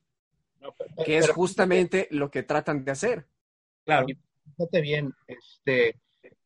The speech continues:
Speaker 1: eh, ha-, hace un momento platicaron de lo que es, este, el, el estar en contra de las ideas,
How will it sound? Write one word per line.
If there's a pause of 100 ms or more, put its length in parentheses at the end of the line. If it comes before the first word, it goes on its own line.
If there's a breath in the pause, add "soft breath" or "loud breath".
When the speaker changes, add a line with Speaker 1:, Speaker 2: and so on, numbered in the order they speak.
(120)
Speaker 1:
eh,
ha-,
hace
un
momento
platicaron
de
lo
que
es,
este,
el,
el
estar
en
contra
de
las
ideas,